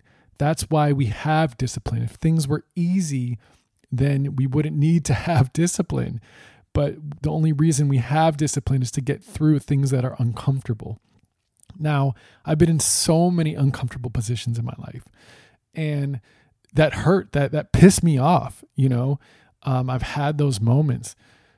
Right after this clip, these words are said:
but you have to stay on course. That's when discipline really matters, is when you don't wanna do something.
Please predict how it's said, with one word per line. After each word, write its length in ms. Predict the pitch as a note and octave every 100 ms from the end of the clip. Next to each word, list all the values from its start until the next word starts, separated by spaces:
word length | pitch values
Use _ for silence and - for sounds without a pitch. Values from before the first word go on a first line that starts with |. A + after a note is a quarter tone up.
| _ -
but 180 | B2+ -
you 60 |
have 400 | A2+ - D3 C3+
to 100 | -
stay 280 | C3+ - C#3
on 220 | C3 C3
course. 460 | A#2+ - B2+ B2+ A2
That's 280 | C#3 C3 -
when 360 | C#3 C#3 C#3 - B2 -
discipline 560 | C#3+ - B2 - B2+ A#2
really 220 | B2+ C3+
matters, 600 | A#2+ C3 D3 A#2 A#2 - _ _ _
is 180 | C3+ A2
when 460 | G#2+ C#3+ D3+ C#3+ C3+ C3 -
you 440 | - F3+ F3 C3+ C#3
don't 420 | A2+ - C#3+ -
wanna 280 | C#3 B2 A#2+
do 200 | G#2 A2+
something. 540 | G#2 - - B2 A2